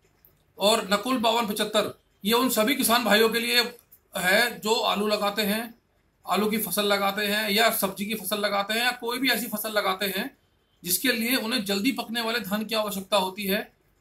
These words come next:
नकुल बावन पचहत्तर का पकने का समय रोपाई के बाद पचासी से नब्बे दिन होता है। और सिग्नेट का गब्बर फिफ्टी वन, गब्बर इक्यावन, हाँ भाइयों, गब्बर इक्यावन धान रोपाई के बाद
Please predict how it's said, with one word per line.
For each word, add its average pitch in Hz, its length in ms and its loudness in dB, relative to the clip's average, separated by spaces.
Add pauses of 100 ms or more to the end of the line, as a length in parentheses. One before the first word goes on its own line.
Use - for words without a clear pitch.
(320)
नकुल 214 280 -2
बावन 233 300 2
पचहत्तर 220 340 -4
का 226 120 -2
पकने 233 340 -4
का 254 100 -2
समय 196 400 0 (320)
रोपाई 208 360 0
के 240 140 0
बाद 175 340 2 (280)
पचासी 208 480 -2
से 262 160 -2
नब्बे 220 320 -2
दिन 226 160 -2
होता 190 260 2
है। 156 280 -6 (600)
और 220 420 2
सिग्नेट 214 480 -2
का 214 220 2
गब्बर 196 440 -2 (360)
फिफ्टी 220 300 -4
वन, 208 260 2 (140)
गब्बर 202 280 4
इक्यावन, 208 480 2 (100)
हाँ 208 120 0
भाइयों, 233 560 2 (280)
गब्बर 214 280 4
इक्यावन 226 400 0
धान 214 500 2
रोपाई 208 380 4
के 233 140 0
बाद 220 400 4